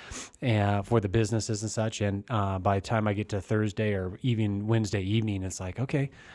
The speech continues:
let's fill that cup again." And, uh, I love, absolutely love Thursdays and Fridays. And of course, we're getting into the, the next chapter of, um, the year.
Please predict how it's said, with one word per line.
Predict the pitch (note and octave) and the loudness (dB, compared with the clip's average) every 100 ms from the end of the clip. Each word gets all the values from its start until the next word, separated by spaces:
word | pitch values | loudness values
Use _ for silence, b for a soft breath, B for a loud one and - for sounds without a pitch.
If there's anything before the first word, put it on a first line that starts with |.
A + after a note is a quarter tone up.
| B - | B -4
let's | B2 | -2
fill | - C3 | 6 6
that | A2 - | 6 4
cup | A2 G#2+ | 2 4
again." | G#2 G2 G2+ - | 2 2 0 0
And, | A2+ G2+ G2 G2 | 2 2 2 2
uh, | F#2+ F#2 A2 | 2 0 -2
I | C#3 | 2
love, | C#3 G2+ G#2+ G#2 F#2+ - _ - | 2 6 6 6 4 -4 _ 2
absolutely | C3+ C3 B2 A#2 G#2 | 4 4 2 2 4
love | G2+ F#2+ | 2 2
Thursdays | - G2+ G2+ F#2+ | 0 0 0 -2
and | F#2 | 0
Fridays. | A2+ G#2+ G#2+ G#2+ | 4 4 4 2
And | G2+ | 0
of | G2 | -2
course, | - G#2+ - | 0 0 0
we're | G#2 | -2
getting | A2 G#2 | 0 0
into | G2 G2+ | 0 0
the, | G2+ - B B B - | 0 0 B B B 2
the | B2 | 4
next | A#2 - - | 4 0 -6
chapter | - A2 A2+ - A#2 A2 G#2 B B B B B B | 2 4 4 4 4 4 2 B B B B B B
of, | C3 A2+ G#2+ F2+ - | 4 6 4 2 -2
um, | A#2 G#2+ G2+ G2 F#2+ B | 2 4 4 0 -2 B
the | A#2 | 0
year. | G#2 A#2 A#2 A#2 A#2 | 4 6 8 8 4